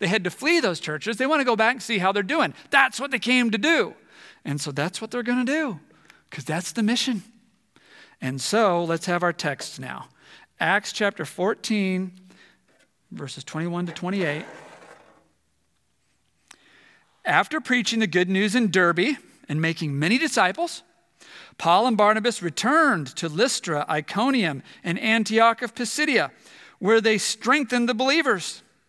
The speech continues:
They encouraged them to continue in the faith, reminding them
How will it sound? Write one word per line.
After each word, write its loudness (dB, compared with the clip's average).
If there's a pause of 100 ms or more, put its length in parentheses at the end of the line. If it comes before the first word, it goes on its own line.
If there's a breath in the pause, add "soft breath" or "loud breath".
(680)
They 2
encouraged 2
them -2
to -2
continue -2
in 0
the -2
faith, 0
reminding 0
them -8